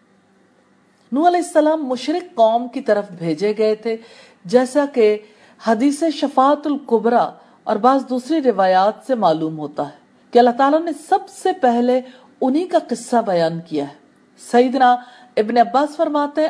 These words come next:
آدم علیہ السلام سے لے کر دس قرن ایسے گزرے ہیں کہ بنی آدم توحید پر قائم رہے۔ اور نوح علیہ السلام کی قوم سب سے پہلی قوم ہے جس نے اپنے بعض نیک لوگوں کی یاد تازہ رکھنے کے لیے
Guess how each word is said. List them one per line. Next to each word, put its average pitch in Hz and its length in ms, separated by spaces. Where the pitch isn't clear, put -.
آدم 254 280
علیہ 330 180
السلام 277 400
سے 320 80
لے 285 180
کر 302 200
دس 254 540
قرن 311 320
ایسے 247 300
گزرے 190 300
ہیں 170 100
کہ 247 80
بنی 233 320
آدم 214 340
توحید 196 480
پر 240 140
قائم 151 380
رہے۔ 135 180
اور 202 140
نوح 285 200
علیہ 359 120
السلام 302 400
کی 320 140
قوم 269 340
سب 311 240
سے - 180
پہلی 247 400
قوم 202 400
ہے 175 120
جس 240 280
نے 254 80
اپنے 247 260
بعض 220 300
نیک 233 440
لوگوں 226 360
کی 202 380
یاد 185 520
تازہ 226 280
رکھنے 208 400
کے 202 140
لیے 170 200